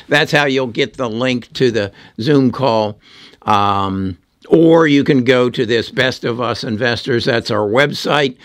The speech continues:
that we need to improve. Um, and that's a place where you can get a link and an invitation to our Discord as well. We're growing.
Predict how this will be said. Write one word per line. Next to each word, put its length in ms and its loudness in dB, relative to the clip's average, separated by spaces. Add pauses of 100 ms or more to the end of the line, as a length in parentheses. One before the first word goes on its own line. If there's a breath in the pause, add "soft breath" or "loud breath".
(180 loud breath)
that 160 -6
we 140 4
need 300 2
to 140 -2
improve. 640 2 (300 loud breath)
Um, 640 0
and 520 0 (440 soft breath)
that's 300 0
a 60 -2
place 500 0
where 140 -2
you 220 0
can 280 -4
get 300 -2
a 180 -2
link 480 -4
and 140 0
an 120 -2
invitation 800 -2
to 200 0
our 100 2
Discord 640 0
as 220 -2
well. 340 0 (380 loud breath)
We're 240 6
growing. 580 2